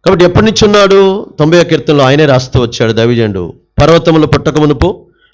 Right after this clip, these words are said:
లోకమును దానిలో మన్ను రవ్వంతా కూడా కలుగుజేయక మునుపు, యుగ యుగములు నీవే దేవుడుగా ఉన్నావని" దేవుని వాక్యం సెలవిస్తుంది. ఎబ్రీ పత్రిక పదమూడో అధ్యాయం ఎనిమిదో వచనంలో, "యేసుక్రీస్తు నిన్న నేడు ఒకటే రీతిగా ఉన్నాడు."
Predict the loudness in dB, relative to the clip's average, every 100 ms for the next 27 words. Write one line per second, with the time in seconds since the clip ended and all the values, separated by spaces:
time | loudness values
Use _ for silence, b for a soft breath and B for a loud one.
0 | -2 0 2 2 2 2 2 2 2 2
1 | 2 2 2 2 0 0 -2 -2 0 0
2 | 0 -2 -2 -2 -2 0 0 -2 -4 -10
3 | _ _ _ -4 -2 2 2 2 2 2
4 | 2 2 2 2 2 2 0 -2 0 2
5 | 2 2 2 0 0 0 0 -2 -2 -2
6 | -2 -2 -4 -8 -10 -10 -12 -8 -8 -8
7 | -20 _ _ _ _ _ -4 0 2 2
8 | 0 -2 0 0 2 2 2 2 0 2
9 | 0 0 -2 0 0 0 -2 -2 -2 -2
10 | -2 0 2 2 2 2 2 2 0 -2
11 | -2 0 0 0 -2 -2 0 0